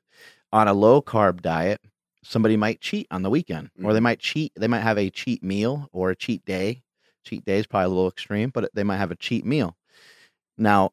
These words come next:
Speaker 1: in terms of flexible dieting, all they're doing is they're sprinkling in the cheat kinda throughout the week.
Speaker 2: More sustainable.
Speaker 1: Yeah, right. And it,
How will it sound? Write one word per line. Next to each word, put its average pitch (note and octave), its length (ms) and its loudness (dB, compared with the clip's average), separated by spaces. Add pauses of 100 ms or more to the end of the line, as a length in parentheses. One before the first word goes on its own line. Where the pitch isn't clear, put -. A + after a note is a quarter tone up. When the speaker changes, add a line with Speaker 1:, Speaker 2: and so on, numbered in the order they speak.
(100)
Speaker 1:
in A2 140 -2
terms G#2 260 0
of F#2+ 60 -10
flexible G2+ 420 -2
dieting, A2+ 560 0 (140)
all C3+ 240 8
they're D3+ 180 2
doing G2 320 -2
is F#2+ 320 -4 (400)
they're G#2+ 120 2
sprinkling A#2 600 0
in C#3 220 4
the F#2+ 60 2
cheat G2 420 -6 (420)
kinda G2+ 220 0
throughout G2+ 440 2
the G2 80 -4
week. B2 340 -2
Speaker 2:
More F#2+ 120 -8
sustainable. E2 640 -10 (280)
Speaker 1:
Yeah, A3+ 240 2 (440)
right. G3 240 0 (140)
And A2+ 160 2
it, A#2 100 -2